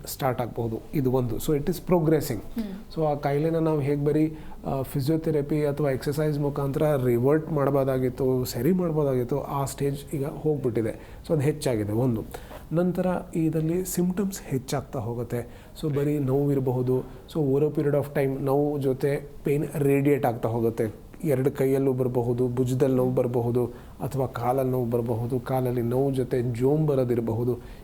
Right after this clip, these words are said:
Speaker 1: ಇವೆಲ್ಲ ಸಮಸ್ಯೆ ಆಗ್ತಾ ಹೋಗುತ್ತೆ. ಅದರ ಜೊತೆ ರ್ಯಾಡಿಕ್ಯುಲೋಪತಿ ಅಂತ ನಾನು ಆಗಲೇ ಹೇಳಿದೆ. So ಈ ಒಂದು ವೇಳೆ ರ್ಯಾಡಿಕ್ಯುಲೋಪತಿ ಆದಾಗ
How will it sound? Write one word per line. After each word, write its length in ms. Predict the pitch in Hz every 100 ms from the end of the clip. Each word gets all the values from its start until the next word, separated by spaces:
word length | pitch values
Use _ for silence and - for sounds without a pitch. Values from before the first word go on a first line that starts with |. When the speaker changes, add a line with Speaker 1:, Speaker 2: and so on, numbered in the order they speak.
| -
Speaker 1:
ಇವೆಲ್ಲ 360 | 160 156 147 151
ಸಮಸ್ಯೆ 420 | 135 139 - 127
ಆಗ್ತಾ 200 | - 107
ಹೋಗುತ್ತೆ. 340 | 110 110 123 - - - -
ಅದರ 240 | 190 214 190
ಜೊತೆ 480 | 160 160 160 - 180
ರ್ಯಾಡಿಕ್ಯುಲೋಪತಿ 920 | 147 139 165 - 170 170 165 151 151
ಅಂತ 300 | 147 156 135
ನಾನು 240 | 131 123 117
ಆಗಲೇ 240 | 113 123
ಹೇಳಿದೆ. 500 | 110 101 110 170 - - - - -
So 200 | 165 165
ಈ 20 |
ಒಂದು 220 | 156 170
ವೇಳೆ 200 | 180 180
ರ್ಯಾಡಿಕ್ಯುಲೋಪತಿ 840 | 135 120 139 143 185 185 165 160 156
ಆದಾಗ 300 | 139 139